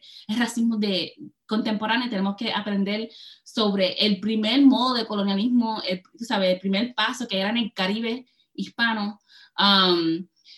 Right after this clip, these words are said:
y en Latinoamérica, y, y de ahí llegamos, tú sabes, reco-, recogemos todo, todos <laughs> los modos de racismo y colonialismo y llegamos al, al momento contemporáneo de los Estados Unidos. Mis estudiantes le encantan esta clase. Es más, lo voy a dar,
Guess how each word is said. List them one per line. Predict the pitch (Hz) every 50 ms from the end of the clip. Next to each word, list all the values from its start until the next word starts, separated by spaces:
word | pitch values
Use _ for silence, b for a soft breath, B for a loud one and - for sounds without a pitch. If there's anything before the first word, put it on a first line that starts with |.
| B B
y | - 175 202
en | 202 196
Latinoamérica, | 185 185 214 202 196 196 220 247 254 247 240 - 220 214 208 214 208 -
y, | - 208 208 208 202 202 202 196 196 196 185 180 175 160 - -
y | 214 220
de | 208 202
ahí | 190 190 190 214 233
llegamos, | 240 226 220 214 196 196 208 247 269 -
tú | 269
sabes, | 262 - 208 190 202 220
reco-, | 202 - 202 202 196 -
recogemos | - 220 - - 220 202 196 208 -
todo, | - 226 220 233 240 233 214 185 165 175 185 b b b b b b _ _
todos | - 214 214 220 233 170 - - -
<laughs> | 269 269 254 247 269 269 247 247 - 254 247 247 -
los | - 226 202 214 220 226
modos | 226 214 208 214 220 220
de | 240 262
racismo | 240 226 226 254 - - 226 240 240 240
y | 220
colonialismo | - 226 220 214 214 214 208 220 262 247 240 220 214
y | 208 202
llegamos | 196 190 185 190 196 202 196 220 226 B B B B B B B B B
al, | - 190 196 190 185 180 175 170 160 -
al | - 196 202
momento | 202 190 185 190 208
contemporáneo | - 214 208 202 - 196 196 202 196
de | 190
los | 202 226
Estados | 208 - 190 185 202
Unidos. | 196 196 208 214 208 202
Mis | 196 190
estudiantes | 185 185 185 175 180 202 220
le | 214
encantan | 202 190 180 - 190 196 196 214 208
esta | 202 202 - 190
clase. | - - 185 185 - 185
Es | - 202 208
más, | 208 202 208
lo | 214 214
voy | 202 190
a | 196 196
dar, | 208 214 220 226